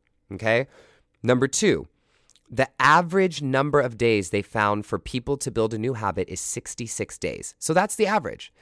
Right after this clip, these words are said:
That doesn't mean it'll take you sixty-six days. It might take you eighteen, or it might take you two hundred and fifty-four, <laughs> right? But the average they found is sixty-six. So that's really good information for us, because the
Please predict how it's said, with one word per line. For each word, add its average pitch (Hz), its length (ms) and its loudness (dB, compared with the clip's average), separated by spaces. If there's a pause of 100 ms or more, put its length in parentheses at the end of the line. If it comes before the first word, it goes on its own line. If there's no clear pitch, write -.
(220)
That 175 100 2
doesn't 214 220 2
mean 220 120 4
it'll 220 160 4
take 196 280 -4
you 208 100 -2
sixty-six 196 580 -6
days. 180 360 0
It 143 120 -2
might 160 200 0
take 180 200 -4
you 190 140 -2
eighteen, 160 520 -4 (320)
or 135 80 4
it 143 40 2
might 165 220 0
take 185 180 -2
you 196 60 -8
two 196 220 -2
hundred 190 180 2
and 190 100 -4
fifty-four, 202 600 -2 (160)
<laughs> - 160 -8
right? 156 340 4 (220)
But 143 160 2
the 156 200 -4
average 175 460 2
they 160 140 0
found 120 580 0
is 120 140 -4
sixty-six. - 1300 -4
So 139 80 -2
that's 175 240 -2
really 196 220 2
good 175 120 0
information 123 540 -2
for - 160 -10
us, - 160 -10
because 95 320 -4
the 107 160 -2